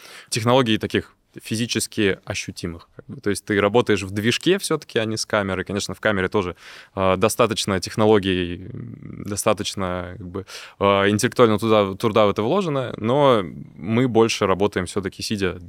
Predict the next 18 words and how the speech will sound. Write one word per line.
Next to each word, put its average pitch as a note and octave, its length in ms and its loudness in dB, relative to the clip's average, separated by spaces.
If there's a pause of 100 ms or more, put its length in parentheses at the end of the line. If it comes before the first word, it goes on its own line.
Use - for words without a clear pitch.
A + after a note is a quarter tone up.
(240)
за G#2 160 0
компьютером, A2 640 -2
в G2 120 -6
офисе, G2+ 420 -2
дома, F2+ 400 0
там, - 340 -18
не F#2 80 -16
знаю, G2 220 -14
где F#2+ 180 -6
угодно, F#2 420 0 (360)
чем A2+ 260 0
непосредственно G#2 520 -2
на F#2 80 -4
площадке. G2 580 -6
Но, A2 840 2
м, - 760 -14 (120)
если A#2+ 260 2
брать A2+ 400 0